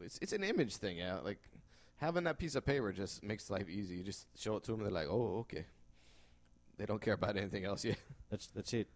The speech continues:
Speaker 2: As long as you get the piece of paper.
Speaker 1: Yep. So, pretty cool. But, uh, let's, let's take a little time out to, uh,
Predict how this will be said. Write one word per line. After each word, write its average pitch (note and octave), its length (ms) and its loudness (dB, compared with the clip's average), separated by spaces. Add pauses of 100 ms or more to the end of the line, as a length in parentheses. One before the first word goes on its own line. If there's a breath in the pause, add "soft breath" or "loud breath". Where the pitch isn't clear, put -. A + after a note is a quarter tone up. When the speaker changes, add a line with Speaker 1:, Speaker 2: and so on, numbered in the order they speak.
Speaker 2:
As - 60 -8
long A#2 120 0
as G2 60 -2
you G#2+ 40 -4
get A2+ 120 -2
the G#2+ 80 -4
piece A2+ 200 2
of G#2 60 -2
paper. A#2+ 340 4 (160)
Speaker 1:
Yep. F2 180 -4 (180)
So, - 280 -10 (200)
pretty D2+ 200 -6 (160)
cool. C2+ 300 -8 (800 soft breath)
But, C3+ 120 8
uh, C#3+ 140 8
let's, E3+ 260 2
let's G3 120 4
take G3 160 8
a G3 60 8
little F3 320 8 (100)
time D#3 260 6
out D3 220 8
to, C3 180 6
uh, A#2 300 8